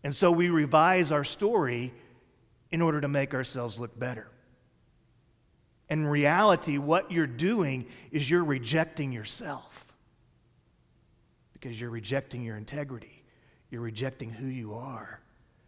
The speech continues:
You're even rejecting the story that God has given you and I know that your story may even be full of some things that just should not have been, but through your story, his story can be proclaimed.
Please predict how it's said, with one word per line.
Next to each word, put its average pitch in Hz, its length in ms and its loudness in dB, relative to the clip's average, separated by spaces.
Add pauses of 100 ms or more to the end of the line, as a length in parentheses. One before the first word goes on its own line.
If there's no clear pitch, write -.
(220)
You're 127 160 -4
even 143 240 -2
rejecting 120 560 -6
the 110 120 -10
story 147 420 -4
that 123 180 -10
God 127 240 -6
has 107 160 -8
given 117 340 -6
you 131 520 -2 (480)
and 131 60 -4
I 139 100 0
know 165 220 2
that 123 100 -2
your 123 140 -6
story 170 500 -2
may 131 200 -2
even 135 260 -4
be 120 140 -6
full 131 580 0 (240)
of 127 120 -2
some 123 220 -8
things 156 380 -2
that 120 160 -6
just 131 180 -6
should - 380 0
not 151 360 2
have 117 440 -6
been, 139 400 0 (340)
but 131 260 -4
through 180 280 2
your 139 360 2
story, 147 640 2 (100)
his 190 300 4
story 123 440 0
can 117 240 -8
be 120 120 -4
proclaimed. 110 880 -14